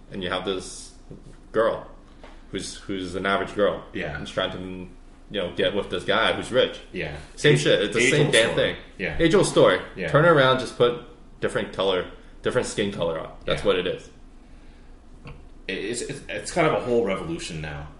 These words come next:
Speaker 2: Um,
Speaker 1: Well, you know what? There's a movie that's coming out, and it has, like, um, the Crazy Rich Asian lead, the guy,
Speaker 2: Mm-hmm.
Speaker 1: with, uh, Daenerys.
Speaker 2: Oh, um, Emilia Clarke?
Speaker 1: Yeah.
Speaker 2: Yeah.
Speaker 1: They're in a movie together.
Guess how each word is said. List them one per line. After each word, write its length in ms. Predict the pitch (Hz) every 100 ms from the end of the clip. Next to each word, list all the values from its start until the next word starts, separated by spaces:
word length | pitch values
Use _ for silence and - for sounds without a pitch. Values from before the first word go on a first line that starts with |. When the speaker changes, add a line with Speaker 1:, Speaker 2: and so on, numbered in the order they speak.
| 80
Speaker 2:
Um, 500 | 80 78 76 76 73 -
Speaker 1:
Well, 340 | 131 139 131
you 80 | 127
know 120 | 170
what? 300 | 139 113 -
There's 180 | 117 107
a 40 | 101
movie 400 | 101 135 113 98
that's 200 | 92 -
coming 340 | - 92 87
out, 320 | 87 87 87 - - - -
and 100 | 98
it 80 | 98
has, 340 | 104 104 98
like, 240 | 98 90 87 - - - - -
um, 500 | 101 95 85 82 82 -
the 80 | 92
Crazy 340 | - 104 104
Rich 220 | 92 92
Asian 640 | 98 92 90 87 85 82 -
lead, 420 | 90 95 85 -
the 100 | 85
guy, 360 | 87 87 82 82 -
Speaker 2:
Mm-hmm. 280 | 107 90 80 - -
Speaker 1:
with, 460 | 92 87 85 85 -
uh, 380 | 85 82 85 82
Daenerys. 720 | 85 98 92 82 85 - - - - - - - -
Speaker 2:
Oh, 260 | 95 85
um, 480 | 82 80 80 80 82 -
Emilia 340 | 87 92 90
Clarke? 360 | 85 98 98 143 -
Speaker 1:
Yeah. 340 | 104 101 82
Speaker 2:
Yeah. 120 | 92 76 - - - - -
Speaker 1:
They're 120 | 104
in 80 | 151
a 40 |
movie 260 | 110 147 104
together. 460 | - 87 82 80